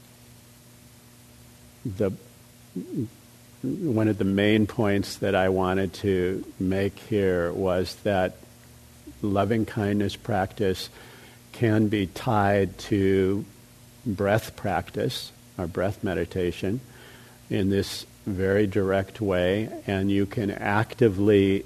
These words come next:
use the, uh, qu-, uh, the qualities or the, the technique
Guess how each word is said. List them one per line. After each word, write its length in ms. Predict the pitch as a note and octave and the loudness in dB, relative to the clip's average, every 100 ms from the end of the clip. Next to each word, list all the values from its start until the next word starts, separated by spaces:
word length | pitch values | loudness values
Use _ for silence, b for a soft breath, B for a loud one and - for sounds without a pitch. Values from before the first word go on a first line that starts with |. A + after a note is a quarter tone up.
| - - | -8 -8
use 580 | G#2 G2+ G2+ G2+ G2+ - - - | 2 4 6 6 2 -2 -8 0
the, 480 | G2+ F#2+ F2+ F#2+ - - - - F#2 | 4 4 4 0 -4 -18 -20 -12 -4
uh, 240 | F2+ F2+ - | -4 -4 -8
qu-, 340 | - - - A#2 | -16 -16 -12 -12
uh, 60 | - - | -12 -12
the 100 | - | -10
qualities 760 | G2 - G#2+ G#2 A2+ G2+ F2+ - | -10 -2 4 6 6 4 2 0
or 160 | F#2+ F2+ | -2 0
the, 260 | F2 F2+ F2+ B B B B - | 0 0 -4 B B B B -8
the 160 | F#2+ F2+ | -4 -2
technique 800 | - G#2 - G#2+ A2+ A#2 G#2+ | 0 0 2 6 10 8 6